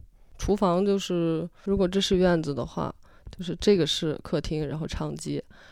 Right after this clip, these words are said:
然后厕所在这个地方，就等于其实厕所是在楼梯的下面。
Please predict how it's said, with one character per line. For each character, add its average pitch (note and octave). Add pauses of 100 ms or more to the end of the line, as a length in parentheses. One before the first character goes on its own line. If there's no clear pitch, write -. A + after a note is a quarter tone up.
(120)
然 E3
后 E3+
厕 -
所 -
在 E3 (200)
这 -
个 G#3+
地 F3+
方， - (240)
就 G3+
等 F3
于 D#3
其 G#3+
实 A3+
厕 A#3+
所 F#3
是 F3+
在 G3+
楼 F3+
梯 -
的 A3+
下 B3
面。 D3+